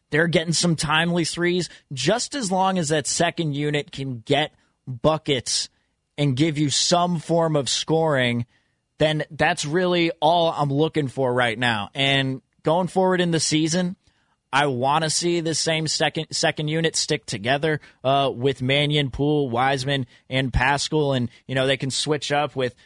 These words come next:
uh, J T A and Kent Bazemore and obviously leave in, uh, you know, Andrew Wiggins or Kelly Oubre. Kerr ended up switching that up.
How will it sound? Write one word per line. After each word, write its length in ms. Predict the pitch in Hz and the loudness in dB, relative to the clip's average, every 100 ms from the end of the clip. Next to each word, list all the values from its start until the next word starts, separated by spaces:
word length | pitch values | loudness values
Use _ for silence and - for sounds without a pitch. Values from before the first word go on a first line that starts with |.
| _ _ - | _ _ -4
uh, 80 | 110 | -2
J 260 | 95 123 110 | 0 -2 -2
T 320 | - 104 120 | -4 -8 -2
A 300 | 160 160 156 | 0 0 0
and 140 | 117 | -2
Kent 240 | 104 127 110 | -2 -4 0
Bazemore 580 | 135 160 143 156 151 139 | 0 0 0 0 0 0
and 160 | 120 - - | -2 -6 -4
obviously 540 | 135 135 135 - 135 | -2 0 -2 -2 -2
leave 380 | 123 139 143 120 | -2 0 0 0
in, 280 | 143 139 127 - _ - | 0 0 -2 -8 _ -2
uh, 260 | 127 123 110 | 0 0 -2
you 100 | 123 | -4
know, 140 | 110 95 - | -4 -4 -4
Andrew 340 | 143 147 135 | -2 0 0
Wiggins 400 | 143 139 143 139 | 0 0 0 -2
or 60 | 117 | -4
Kelly 340 | - 143 139 | 0 0 2
Oubre. 560 | 127 147 139 147 143 123 _ | 0 0 0 0 0 -4 _
Kerr 280 | - 147 147 | -6 -2 0
ended 200 | 147 131 | 0 0
up 140 | 127 | -2
switching 420 | - 143 143 123 | -2 -2 -4 -4
that 200 | 120 147 | 0 2
up. 200 | 135 117 | 2 -2